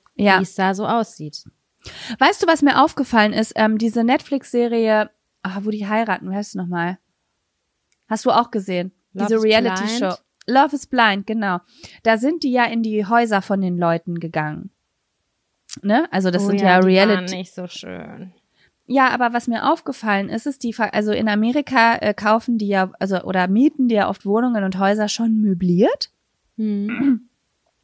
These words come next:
Speaker 1: Und, äh, die Wände von den Leuten, wenn die wo eingezogen sind, die, oder sowieso da,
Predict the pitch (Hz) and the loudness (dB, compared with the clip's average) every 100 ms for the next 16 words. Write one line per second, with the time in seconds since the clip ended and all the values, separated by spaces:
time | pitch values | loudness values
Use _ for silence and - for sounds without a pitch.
0 | - - 240 233 - 196 202 - - - | -6 0 2 2 2 2 2 -2 -16 -20
1 | - 233 220 254 392 285 - 190 190 180 | -6 -2 2 0 0 -2 -2 -4 -2 -2
2 | 180 185 - 247 381 - - 208 214 208 | -2 -4 -6 -8 -8 -12 -2 0 2 0
3 | 202 208 202 214 302 294 - 214 196 190 | -4 -4 -2 2 2 0 0 0 0 0
4 | 185 220 349 - - - _ - 240 254 | 2 0 0 -6 -20 -20 _ -4 -2 -2
5 | - 208 208 208 208 202 247 247 180 240 | 0 2 2 2 -2 -2 0 2 2 0